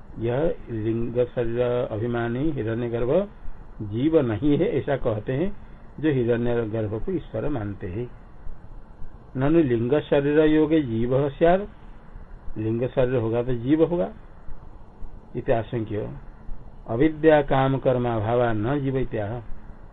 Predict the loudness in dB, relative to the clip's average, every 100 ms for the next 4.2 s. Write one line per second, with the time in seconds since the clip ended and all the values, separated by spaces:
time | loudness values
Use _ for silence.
0 | -16 -14 -14 -8 -2 -2 2 2 2 -2
1 | -2 0 2 2 2 0 0 -2 -2 -2
2 | -2 0 -2 -4 -4 -4 -4 -8 -14 -16
3 | -8 -8 -6 -6 -2 -2 0 0 2 0
4 | 0 -4